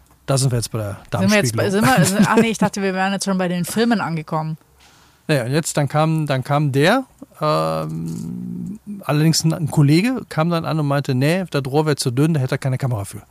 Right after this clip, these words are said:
Speaker 1: Und ich sag, „Der Kollege hat doch gesagt, er hat eine Kamera.“ „Ja, haben wir nicht, haben wir keine Kamera für.“ „Ja, was soll ich denn jetzt machen?“ So, „Ja, wüsste auch nicht.“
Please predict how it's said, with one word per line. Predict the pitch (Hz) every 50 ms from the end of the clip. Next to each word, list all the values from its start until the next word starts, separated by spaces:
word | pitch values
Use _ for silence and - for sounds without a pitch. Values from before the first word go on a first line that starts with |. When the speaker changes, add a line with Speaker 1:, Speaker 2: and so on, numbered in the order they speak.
| - _ _ _ _ _ _ _ _ _ _ _ _ _ _ _ _ _ _ _
Speaker 1:
Und | - 127 131 131 127 127
ich | 117 -
sag, | 139
„Der | 139 131
Kollege | - - 127 143 147
hat | 139 127
doch | 117
gesagt, | 131 160 185 - -
er |
hat | 131 -
eine | 123 110
Kamera.“ | - - 110 107 104 123 139
„Ja, | 151 151 135
haben | 131 135
wir | 127 104
nicht, | 101 101 - -
haben | - 120
wir | 120
keine | - 107 107
Kamera | - - 107 104 104 98
für.“ | - - 110 - - - - -
„Ja, | 131
was | 131 -
soll | 147
ich | 127 135
denn | 139
jetzt | 123 -
machen?“ | 156 127 - 110 107
So, | - 117
„Ja, | 131 123 123
wüsste | 127 - - 131
auch | 110
nicht.“ | 101 101 - -